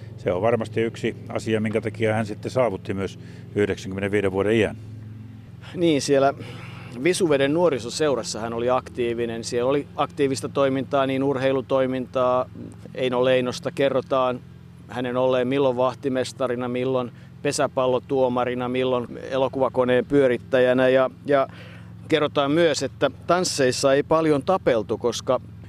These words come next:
Speaker 2: Eino Leino piti jöötä sillä lailla, että jos joku yritti jotain, niin hän taisi olla sen verran kuitenkin maineeltaan jämäkkää, että se loppui siihen. Mutta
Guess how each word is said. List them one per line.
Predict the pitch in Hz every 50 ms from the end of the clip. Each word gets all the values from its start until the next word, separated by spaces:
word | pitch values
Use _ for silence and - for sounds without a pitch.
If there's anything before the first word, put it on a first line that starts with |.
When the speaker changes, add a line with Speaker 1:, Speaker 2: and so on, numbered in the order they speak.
| - - -
Speaker 2:
Eino | 139 156 160 143 127 120
Leino | 123 123 127 127 127
piti | - - 156 139 110 143 139 131 127
jöötä | 151 170 180 165 143 123 113 110 120 107 - 110 110
sillä | 110 - 139 135 131 120
lailla, | 117 117 117 113 113 117 117
että | 117 113 110 107 131 123 117 110 120 117 117 120
jos | 127 131 127 113 110
joku | 123 135 131 131 143 135 131
yritti | 135 135 127 - - - 135
jotain, | 135 151 156 - - 135 123 123 123 120
niin | 123 127 -
hän | 117 131 127
taisi | - 143 143 143 - - 127
olla | 127 135 127
sen | - - 151 147
verran | 135 135 123 123 120 110 101 - - - - - - - - - -
kuitenkin | - 156 170 175 147 - 139 127 110 - 127
maineeltaan | 120 123 131 135 131 123 120 117 113 113 - 123 120 120 117
jämäkkää, | 135 131 127 123 113 - - - 110 107 110
että | 113 101 - -
se | 110 - 127
loppui | 131 135 127 - - 127 123 123
siihen. | - - 151 147 135 120 123
Mutta | 123 127 127 - - 156